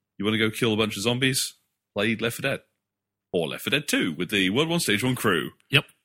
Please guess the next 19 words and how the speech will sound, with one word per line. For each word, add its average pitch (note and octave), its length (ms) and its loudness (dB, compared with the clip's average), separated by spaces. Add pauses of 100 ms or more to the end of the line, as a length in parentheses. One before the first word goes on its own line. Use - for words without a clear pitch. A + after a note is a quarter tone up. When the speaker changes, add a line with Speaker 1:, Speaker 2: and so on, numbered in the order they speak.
(800)
Speaker 2:
Which B2+ 180 -6
we're B2 80 -4
gonna A#2 140 2
try D3 300 2
and B2 160 2
do, A#2+ 480 4 (1080)
I G#3 80 2
don't A#3 40 0
know, B2+ 140 2
regularly, E3 460 2
but C#3 280 0 (400)
Speaker 1:
We'll, G#3 140 4
Speaker 2:
fairly F#3 200 6
Speaker 1:
we'll E3 100 4
actually - 200 2
Speaker 2:
often. D3+ 180 6
Speaker 1:
organise B2 240 2
a F2+ 60 -6
team. D2 240 -2